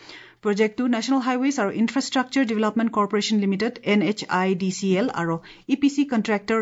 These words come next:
ৰত্না ইনফ্ৰা প্ৰজেক্টছ প্ৰাইভেট লিমিটেড পৰা লোৱা লগা আছে।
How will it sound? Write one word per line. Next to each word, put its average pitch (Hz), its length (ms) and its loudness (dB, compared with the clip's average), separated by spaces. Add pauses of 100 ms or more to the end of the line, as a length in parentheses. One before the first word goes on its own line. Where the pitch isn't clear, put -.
ৰত্না 196 280 0 (220)
ইনফ্ৰা 185 480 0
প্ৰজেক্টছ 185 520 -2
প্ৰাইভেট 185 320 0
লিমিটেড 170 380 0
পৰা 170 260 0 (320)
লোৱা 185 180 4
লগা 165 240 0
আছে। 156 220 -2